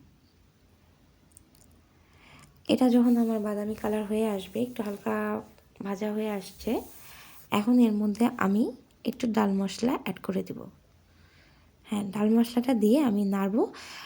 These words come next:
আমি একটু ভা-, ইয়েটা, মানে পেঁয়াজটা একটু কড়া ভাজাই করব। এই যে এখন আমি দিয়ে দিব ঘুটে রাখা যে আমার ইয়েটা ছিল, ঘাটিটা,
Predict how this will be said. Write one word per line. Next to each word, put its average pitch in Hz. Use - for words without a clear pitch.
আমি 220
একটু 247
ভা-, -
ইয়েটা, 220
মানে 190
পেঁয়াজটা 247
একটু 240
কড়া 214
ভাজাই 208
করব। 196
এই 208
যে -
এখন -
আমি 202
দিয়ে 208
দিব 196
ঘুটে 220
রাখা 233
যে 208
আমার 202
ইয়েটা 202
ছিল, 185
ঘাটিটা, 214